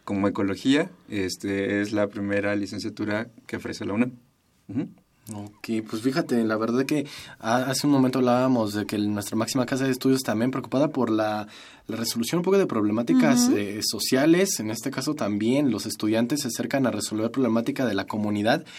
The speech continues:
Speaker 2: pero esto ya va
Speaker 3: A
Speaker 2: otro
Speaker 3: nivel
Speaker 2: mundial.
Speaker 3: planeta, Tierra.
Speaker 2: Exactamente,
Speaker 1: Claro.
Speaker 2: ¿no?
Speaker 3: Y, y, pero fíjate qué triste, ¿no? Porque, o sea, realmente las instituciones que, que tienen una carrera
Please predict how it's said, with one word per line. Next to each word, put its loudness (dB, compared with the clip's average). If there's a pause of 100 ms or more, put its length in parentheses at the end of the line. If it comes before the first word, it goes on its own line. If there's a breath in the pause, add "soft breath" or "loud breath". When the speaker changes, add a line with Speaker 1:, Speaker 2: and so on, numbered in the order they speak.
(160 loud breath)
Speaker 2:
pero -2
esto 0
ya 2
va 2 (680)
Speaker 3:
A 0
Speaker 2:
otro 0
Speaker 3:
nivel 2 (100)
Speaker 2:
mundial. 0
Speaker 3:
planeta, 6
Tierra. 2
Speaker 2:
Exactamente, 0
Speaker 1:
Claro. 6 (100)
Speaker 2:
¿no? -2
Speaker 3:
Y, 8
y, 0
pero 4
fíjate 0
qué 0
triste, 2
¿no? 0
Porque, -2 (220)
o 0
sea, 2
realmente 6
las 2
instituciones 0
que, 2 (180)
que -2
tienen 6
una 4
carrera -2